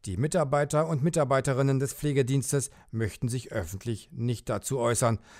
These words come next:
Doch die Aufregung sei groß, heißt es aus dem Umfeld des Unternehmens. Der Sitz der Geschäftsleitung ist im sachsen-anhaltischen Schönebeck bei Magdeburg. Auf Nachfragen heißt es nur, dass man derzeit keine Erklärung gegenüber den Medien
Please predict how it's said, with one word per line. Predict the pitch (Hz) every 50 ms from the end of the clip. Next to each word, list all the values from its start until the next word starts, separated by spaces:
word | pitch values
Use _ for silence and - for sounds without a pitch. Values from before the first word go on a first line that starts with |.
| - - -
Doch | - 160 139 -
die | - 175 220
Aufregung | 220 - 117 113 - - - 117 113 117 120 117
sei | 123 151 139 139
groß, | 139 151 160 151 131 117 - - _ _ -
heißt | 160 151 123 -
es | 110 101 113
aus | 104 101 -
dem | - 127 139 127
Umfeld | 107 92 - - 92 87 - -
des | 110 110 -
Unternehmens. | - 92 87 - 113 98 104 92 85 78 78 78 - - - - _ _ _ _ _ _ _ _ - - - - -
Der | 101 90 82 85
Sitz | 87 147 143 - - -
der | - 139
Geschäftsleitung | 131 135 - - 175 165 - - - 147 135 131 - 139 135 185
ist | 196 147 - - 165
im | 143
sachsen-anhaltischen | 127 135 139 127 - - 156 165 - 107 101 98 90 87 92 101 117 98 - 120
Schönebeck | - - 143 135 113 104 - - 90 - _ -
bei | - 110 117 117
Magdeburg. | 120 123 - - - 131 104 107 117 117 110 - - _ _ - - - - - - -
Auf | - 92 92 90 - -
Nachfragen | 123 123 131 147 151 127 - - 135 131 139 143 123
heißt | 123 139 135 - -
es | 127 -
nur, | - 143 139 139 135 - - - -
dass | - 147 123 -
man | 160 156 147
derzeit | 135 139 127 120 - 143 143 143 - - -
keine | - 151 160 151 123 113
Erklärung | 117 113 104 - - 135 131 127 - 120 127 131 135 - -
gegenüber | 190 107 101 104 101 117 123 120 127
den | 120 131 135 120
Medien | 95 87 82 85 104 120 117